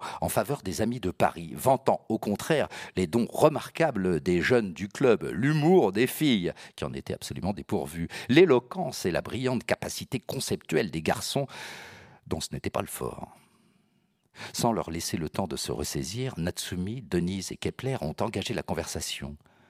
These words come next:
Les rôles étaient inversés. Tombés sous le charme d'une paire de garçons chacune, Natsumi et Denise semblaient découvrir de quelle irradiation sont capables les hommes authentiquement séduisants. Elle paraissait dans un état second et se pinçait les lèvres d'incrédulité,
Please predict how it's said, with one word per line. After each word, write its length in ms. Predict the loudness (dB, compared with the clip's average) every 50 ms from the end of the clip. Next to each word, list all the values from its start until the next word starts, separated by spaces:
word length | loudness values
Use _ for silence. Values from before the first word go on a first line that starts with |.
| _ _ _ _ _ _ _ -4
Les 80 | -2
rôles 160 | 0 0 -2 -2
étaient 240 | -4 -6 -4 -4
inversés. 560 | -2 -2 -4 -4 -6 -8 -8 -8 -8 -10 -10 -14 _ _ _ _ _ _ _ _ _ _
Tombés 240 | -6 -6 -4 -2 -4
sous 140 | -4 -4 -4
le 80 | -4 -2
charme 380 | -2 -2 0 -2 -2 -4 -6
d'une 240 | -6 -6 -8 -8 -4
paire 300 | -2 -2 -2 -2 -2 -4
de 100 | -8 -6
garçons 440 | -4 -4 -4 -4 -6 -8 -8 -8 -8
chacune, 540 | -6 -6 -6 -6 -4 -4 -4 -2 -2 -4 -4 -4
Natsumi 500 | -4 -4 -4 -6 -6 -4 -4 -4 -6 -6 -8
et 60 | -8
Denise 500 | -4 -4 -2 -2 -2 -2 -4 -4 -4 -6 -8 -8 -12 -10 -8
semblaient 340 | -4 -4 -2 -2 -2 -4 -4
découvrir 640 | -2 -4 -6 -4 -6 -8 -8 -6 -6 -8 -8 -6 -6
de 80 | -8
quelle 240 | -6 -4 -4 -6 -6 -6 -8
irradiation 800 | -8 -6 -6 -6 -6 -6 -6 -6 -6 -8 -8 -8 -8 -8 -8 -8 -10
sont 200 | -10 -8 -8 -8
capables 480 | -6 -6 -6 -4 -4 -6 -6 -6 -6 -6
les 260 | -4 -4 -4 -4 -4
hommes 160 | -4 -4 -6 -4 -2
authentiquement 600 | -2 -2 0 0 -2 -2 -4 -8 -12 -10 -8 -6
séduisants. 680 | -6 -4 -6 -6 -4 -4 -6 -6 -6 -6 -8 -8 -10 -14 -18 _ _ _ _ _ -18 -14 -12 -6 -2
Elle 140 | -2 0 0
paraissait 320 | -2 -2 -4 -4 -6 -4
dans 180 | -4 -4 -2 -2
un 80 | -2
état 240 | -2 -2 -2 -2 -4
second 380 | -2 -2 -2 0 0 0 -2 -2 -4 -8 -8 -6
et 60 | -6
se 140 | -4 -4 -4
pinçait 480 | -4 0 0 0 0 0 -2 -4 -2 -2
les 140 | -2 -2 -2
lèvres 320 | -2 -2 -2 -2 -4 -4
d'incrédulité, 960 | 0 0 0 0 -2 -2 -6 -6 -4 -2 -2 -2 0 -2 0 0 -2 -2 -2